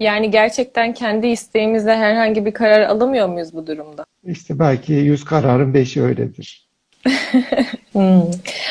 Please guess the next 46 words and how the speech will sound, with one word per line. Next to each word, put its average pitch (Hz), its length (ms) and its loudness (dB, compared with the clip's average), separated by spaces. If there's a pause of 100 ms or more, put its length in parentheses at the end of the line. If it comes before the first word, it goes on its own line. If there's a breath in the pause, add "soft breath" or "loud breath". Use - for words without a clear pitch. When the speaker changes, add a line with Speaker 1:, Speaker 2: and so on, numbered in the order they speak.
(140 loud breath)
Speaker 1:
Peki 294 280 4
bu 330 60 2
süreçte 381 520 0
hocam 330 220 2
mesela 302 300 0
şey 302 200 0
söylediniz. 170 640 0
Hani 196 180 -2
başkasının 226 540 -2
hayatı 233 360 2
Speaker 2:
Hı. 226 80 2
Speaker 1:
daha 240 220 2
iyi 220 220 0
gibi 170 220 -2
geliyor 160 400 -4
bize. 165 340 -6 (220)
Ee, 190 200 4
Speaker 2:
Hı. 202 40 4
Speaker 1:
o 226 200 4
yüzden 226 300 4
mesela 202 460 0
bu 190 120 -2
başlangıç 190 540 -2
için 190 220 -6
de 180 100 0
kararlar 165 460 -2
alıyoruz 156 420 -4
bir, 160 340 -10
bir 170 80 -4
müddet 156 340 -6
sonra. - 440 -8
Ama 269 260 2
o 294 40 2
hayata 294 340 0
sahip 285 420 0
olsak 285 440 0
da 214 140 0
bu 190 80 2
arada 185 320 0
o 226 120 2
ha-, 226 160 -2
kararları 220 400 2
gerçekleştirsek 226 1160 -2
de 254 40 0
yine 254 340 0
o, 254 280 0